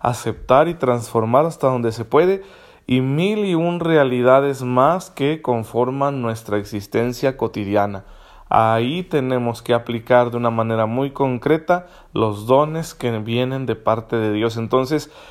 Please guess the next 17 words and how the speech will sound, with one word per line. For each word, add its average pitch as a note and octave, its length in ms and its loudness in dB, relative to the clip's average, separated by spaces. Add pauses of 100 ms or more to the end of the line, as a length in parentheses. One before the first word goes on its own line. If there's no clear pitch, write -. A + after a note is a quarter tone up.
(220)
cada D#3+ 200 8
vez F3 180 0
que E3+ 140 -4
tú E3+ 140 -2
te E3+ 100 0
encuentres B2+ 580 0
con B2+ 160 0
una C#3+ 200 2
de C#3+ 60 2
estas C#3+ 200 -2
circunstancias A#2 1000 0
donde A2 320 0
haya C3 200 4
una C#3+ 280 -2
tarea A#2+ 340 2
que B2+ 140 -8
realizar, A#2 760 0